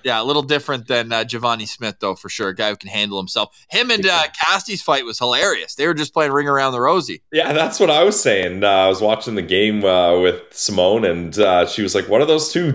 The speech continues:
Speaker 2: players <laughs> doing?" And I was like, "They're trying to fight."
Speaker 1: They're
Speaker 2: It's just
Speaker 1: dan-
Speaker 2: Ring Around the Rosie there.
Speaker 1: They're dancing.
Speaker 2: Yeah, just a tango.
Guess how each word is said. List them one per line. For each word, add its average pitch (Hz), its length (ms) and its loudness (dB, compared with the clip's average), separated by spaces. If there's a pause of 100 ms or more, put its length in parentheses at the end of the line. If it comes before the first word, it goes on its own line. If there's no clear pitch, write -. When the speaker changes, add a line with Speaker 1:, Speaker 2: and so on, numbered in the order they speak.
(140)
Speaker 2:
players 139 460 0
<laughs> - 20 -6
doing?" 170 440 2
And 98 80 -2
I - 40 -2
was 143 180 0
like, 139 280 0 (160)
"They're 117 140 -4
trying 143 480 0
to 113 80 -4
fight." 143 460 -2 (320)
Speaker 1:
They're 165 140 2
Speaker 2:
It's 143 100 0
just 147 140 2
Speaker 1:
dan- 117 100 2
Speaker 2:
Ring 135 180 2
Around 139 240 4
the 147 80 2
Rosie 165 380 4
there. 95 380 -2 (280)
Speaker 1:
They're 143 100 -12 (120)
dancing. 139 600 -4
Speaker 2:
Yeah, 135 220 4
just - 320 -8
a - 40 -20
tango. 160 580 -2